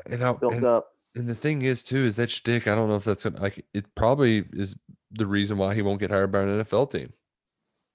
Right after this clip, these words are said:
Speaker 1: you know?
Speaker 2: It could be, yeah. And then, uh, you know, all these comments he's ma-,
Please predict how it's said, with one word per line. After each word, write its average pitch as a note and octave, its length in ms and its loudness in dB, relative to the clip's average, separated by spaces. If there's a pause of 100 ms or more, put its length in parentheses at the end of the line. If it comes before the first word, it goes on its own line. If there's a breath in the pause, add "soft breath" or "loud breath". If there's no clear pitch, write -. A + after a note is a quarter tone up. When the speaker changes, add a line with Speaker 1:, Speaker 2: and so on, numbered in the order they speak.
(160)
Speaker 1:
you F#2+ 120 -6
know? A#2 300 -4 (240)
Speaker 2:
It A2 80 -6
could C#3 220 6
be, D3 100 0
yeah. A#2+ 240 0 (800)
And C3+ 160 -2
then, E3 220 4
uh, G#2 320 -2 (2000)
you D3 120 -6
know, D#3+ 120 4
all C#3 140 8
these A2+ 180 -4
comments A2+ 440 -2
he's G2 180 -14
ma-, F#2 60 -14